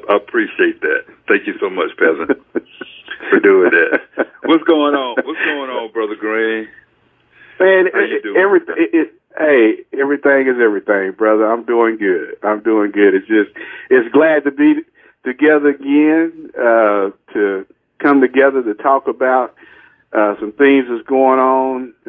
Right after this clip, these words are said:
Speaker 2: uh, in policing and what's going on,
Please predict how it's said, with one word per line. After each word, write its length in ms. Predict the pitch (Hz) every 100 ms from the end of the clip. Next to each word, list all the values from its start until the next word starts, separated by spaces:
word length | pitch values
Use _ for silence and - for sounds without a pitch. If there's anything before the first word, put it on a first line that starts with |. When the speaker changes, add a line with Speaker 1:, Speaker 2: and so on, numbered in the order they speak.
| 107
Speaker 2:
uh, 340 | 101 95 90 -
in 200 | 113 110
policing 600 | - 110 143 139 135 135
and 160 | 123 107
what's 180 | 120
going 320 | - 127 127 127
on, 420 | 127 127 127